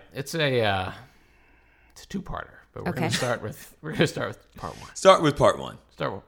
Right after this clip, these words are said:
Speaker 1: uh, anything that you'd like to plug. Anything coming up that people should know about?
Speaker 2: <laughs> Oh, gee. Uh, anything I'd like to plug? Well, we've got, uh, new episodes of D C Superhero Girls coming up on Cartoon Network
Speaker 1: And you
Speaker 2: and
Speaker 1: play
Speaker 2: YouTube.
Speaker 1: Zatanna on that?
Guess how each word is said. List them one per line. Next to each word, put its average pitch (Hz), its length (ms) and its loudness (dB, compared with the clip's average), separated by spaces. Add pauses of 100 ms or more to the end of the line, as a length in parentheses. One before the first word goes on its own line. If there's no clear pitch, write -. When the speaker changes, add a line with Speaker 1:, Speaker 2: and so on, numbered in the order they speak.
Speaker 1:
uh, 113 240 -2
anything 165 340 0
that 120 120 -4
you'd 120 160 -6
like 104 140 -6
to - 40 -20
plug. - 280 -12 (440)
Anything 139 300 -4
coming - 260 -6
up 65 120 -10
that 110 120 -10
people 127 220 -8
should - 160 -8
know 65 120 -8
about? - 260 -12
Speaker 2:
<laughs> - 80 -12
Oh, 202 220 4
gee. 170 580 -4
Uh, 185 880 4
anything 262 400 0
I'd 220 180 -2
like 185 180 -6
to 160 100 -6
plug? 165 920 -4 (160)
Well, 320 540 0
we've 214 360 -2
got, 214 520 0
uh, 175 560 2 (400)
new 226 320 4
episodes 233 580 -2
of 160 240 -4
D 190 160 -4
C 247 220 -2
Superhero 185 800 0
Girls - 540 -4
coming 165 340 -4
up 160 220 -4
on 160 260 -4
Cartoon 175 420 -6
Network 160 500 -4
Speaker 1:
And - 100 -6
you 170 80 -2
Speaker 2:
and 156 60 -2
Speaker 1:
play 110 140 -2
Speaker 2:
YouTube. 147 480 -4
Speaker 1:
Zatanna 147 200 -6
on 165 80 -6
that? 175 200 -8